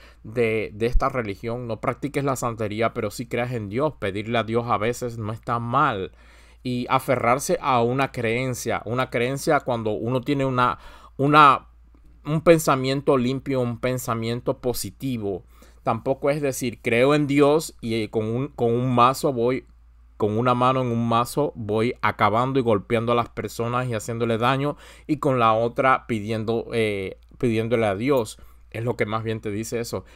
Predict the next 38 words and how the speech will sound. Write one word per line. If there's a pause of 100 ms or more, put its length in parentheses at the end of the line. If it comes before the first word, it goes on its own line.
(120)
que
la
falsedad,
las
cosas
que,
que
están
sucediendo
en
estos
momentos,
la
parte
que
es
un
momento (380)
de
como
que (280)
tratar
de,
de
recapacitar
y
lo
que
estás
haciendo
mal, (100)
recobrarlo,
renacer
como
una
nueva
persona,
como